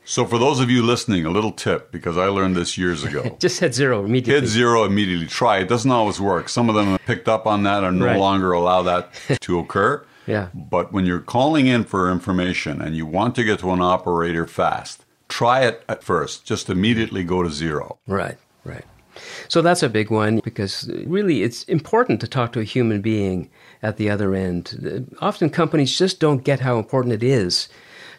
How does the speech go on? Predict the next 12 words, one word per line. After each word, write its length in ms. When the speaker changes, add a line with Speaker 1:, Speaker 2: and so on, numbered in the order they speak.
Speaker 2:
to 480
their 520
clients, 640
their 200
consumers 840
Speaker 1:
Mm-hmm. 420
Speaker 2:
who 80
have 120
been 160
loyal 340
to 120
them. 380